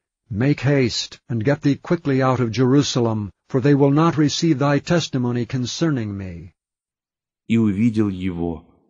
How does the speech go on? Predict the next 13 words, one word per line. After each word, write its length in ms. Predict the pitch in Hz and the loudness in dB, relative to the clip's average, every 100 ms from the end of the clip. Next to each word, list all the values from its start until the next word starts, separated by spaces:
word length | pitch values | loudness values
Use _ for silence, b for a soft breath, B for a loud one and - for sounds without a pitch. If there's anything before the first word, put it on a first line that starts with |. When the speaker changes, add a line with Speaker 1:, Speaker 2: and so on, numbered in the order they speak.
| _ - | _ -2
Speaker 2:
и 100 | 107 | 2
он 200 | 107 123 | 4 2
сказал 500 | - 117 104 131 131 | 0 -2 0 0 0
мне: 320 | 95 85 73 - _ _ _ _ _ | 0 -2 -6 -16 _ _ _ _ _
«Поспеши 720 | - 127 - 107 - 147 151 87 - _ _ _ _ | 0 0 0 -2 0 0 0 -2 -12 _ _ _ _
и 160 | - 123 | 4 6
выйди 460 | 101 123 170 143 | 6 4 2 0
скорее 560 | 147 - 131 131 139 135 | -2 0 2 2 2 2
из 280 | 123 131 131 | 2 0 0
Иерусалима, 880 | 120 113 107 113 101 92 90 82 73 _ _ _ - | 0 2 0 -2 -4 -2 -2 -4 -6 _ _ _ -2
потому 340 | 104 113 123 | 2 4 4
что 240 | 127 110 101 | 2 0 0
здесь 720 | 90 82 92 123 131 - - | -2 -4 0 2 0 -4 -14